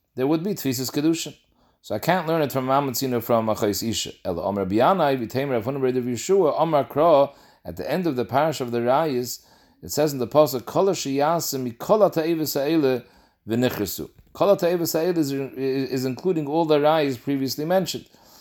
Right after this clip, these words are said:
So Mela, there's a Hekesh Kol HaRayas. Hukshu Kol HaRayas Kulam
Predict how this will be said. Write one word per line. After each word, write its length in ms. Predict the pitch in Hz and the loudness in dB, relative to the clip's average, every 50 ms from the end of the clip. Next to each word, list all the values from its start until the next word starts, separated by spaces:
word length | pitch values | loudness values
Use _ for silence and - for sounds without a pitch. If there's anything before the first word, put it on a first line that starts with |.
| - - _ _ _ _ | -20 -20 _ _ _ _
So 160 | - - 65 | -18 -12 -8
Mela, 360 | 87 110 135 180 202 185 165 | -6 -2 2 2 4 4 4
there's 140 | 151 147 131 | 4 2 4
a 80 | 135 123 | 2 4
Hekesh 420 | 131 170 202 - - 156 131 - | 4 2 2 2 0 -4 -6 -4
Kol 160 | - 151 151 | -2 0 0
HaRayas. 500 | 139 131 127 120 117 110 98 92 - - | 2 4 4 4 4 4 0 -6 -10 -6
Hukshu 380 | - 175 202 196 - - 170 127 | -2 -2 -2 -2 -2 -6 -6 -6
Kol 180 | - - 156 | -2 -2 0
HaRayas 500 | 165 151 143 143 139 135 131 123 117 - | 0 2 2 2 2 2 0 -2 -4 -6
Kulam 520 | - - 185 208 185 151 139 131 131 131 | -8 -6 -2 2 2 4 4 2 0 -2